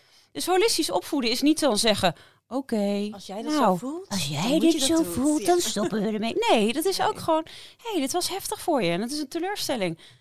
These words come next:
Speaker 1: Laten we eens kijken wat, wat nodig is." En,
Speaker 2: Ja, maar
Speaker 1: eh,
Speaker 2: laten we erover praten.
Speaker 1: ja.
Speaker 2: Ge-,
Speaker 1: Ja.
Speaker 2: geef het ruimte om erover te praten.
Speaker 1: Ja.
Speaker 2: En vervolgens vanuit daar,
Speaker 1: Ja.
Speaker 2: inderdaad, stap je weer op je paard.
Speaker 1: Ja, en dan heb je, heb je langzamerhand een soort van, eh,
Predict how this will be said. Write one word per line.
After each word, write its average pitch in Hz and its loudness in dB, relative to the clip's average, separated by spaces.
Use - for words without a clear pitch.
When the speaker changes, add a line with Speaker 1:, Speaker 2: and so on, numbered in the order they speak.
Speaker 1:
Laten 440 -2
we 294 -4
eens 254 0
kijken 180 0
wat, 180 -4
wat 175 -4
nodig 294 0
is." 160 -4
En, 202 -2
Speaker 2:
Ja, 214 -8
maar 214 0
Speaker 1:
eh, 220 4
Speaker 2:
laten 214 4
we 226 -8
erover 190 -6
praten. 180 -8
Speaker 1:
ja. 359 2
Speaker 2:
Ge-, 220 -12
Speaker 1:
Ja. - -2
Speaker 2:
geef - -2
het 320 -12
ruimte 294 -2
om 247 -6
erover 214 -4
te 214 -14
praten. 240 -4
Speaker 1:
Ja. - 2
Speaker 2:
En 220 -6
vervolgens 247 -4
vanuit 208 -6
daar, 202 0
Speaker 1:
Ja. 403 -4
Speaker 2:
inderdaad, 240 -4
stap 254 -8
je 262 -10
weer 262 -2
op 247 -6
je 254 -8
paard. 190 -2
Speaker 1:
Ja, 339 -2
en 302 -8
dan 320 0
heb 277 -2
je, 226 -2
heb 190 2
je 214 -4
langzamerhand 170 -2
een 175 -6
soort 165 -6
van, 165 -4
eh, 165 -6